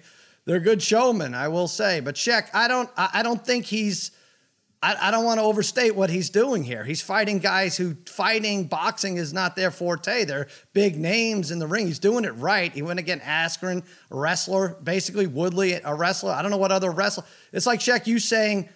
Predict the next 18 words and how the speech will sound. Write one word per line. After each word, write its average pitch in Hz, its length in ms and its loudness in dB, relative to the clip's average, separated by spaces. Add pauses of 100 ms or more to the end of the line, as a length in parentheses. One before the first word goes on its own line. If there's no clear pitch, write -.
(160)
"Oh, 214 160 4
I 185 160 4
beat, 214 460 0
uh, 170 400 2 (500)
an 160 100 0
Olympic 214 480 0
gold 196 320 2
medal 175 680 0
diver. 151 720 0
I 143 80 0
beat 180 240 2
him 170 140 -2
in 147 60 -4
a, 139 200 -4
a, 135 120 -4 (120)
a 131 60 -6
swimming 160 420 -4
race." 98 400 -8